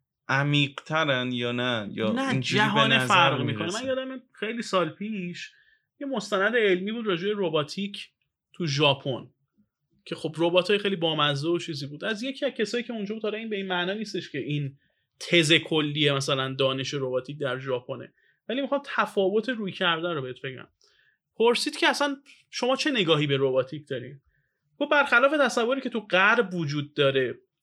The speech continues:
Speaker 2: و ربات‌ها رو جایگزین انسان‌ها می‌بینن، ما به این فکر می‌کنیم که شاید روزی بتونیم ربات‌هایی بسازیم که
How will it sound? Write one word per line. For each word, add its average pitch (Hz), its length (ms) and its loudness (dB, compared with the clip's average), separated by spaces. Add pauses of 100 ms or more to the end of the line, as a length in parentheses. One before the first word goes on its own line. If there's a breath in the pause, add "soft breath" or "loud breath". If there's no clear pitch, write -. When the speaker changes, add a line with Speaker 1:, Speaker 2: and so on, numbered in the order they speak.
(200)
Speaker 2:
و 156 200 2
ربات‌ها 156 600 4
رو 190 120 4
جایگزین 147 680 0
انسان‌ها 143 580 -2
می‌بینن، 147 840 -6 (360 soft breath)
ما 226 100 0
به 247 60 2
این 254 100 0
فکر 254 240 -2
می‌کنیم 262 260 -4
که 233 100 -10
شاید 214 440 0
روزی 175 320 -6
بتونیم 170 440 -4
ربات‌هایی 139 600 0
بسازیم 143 760 -4 (360)
که 160 460 0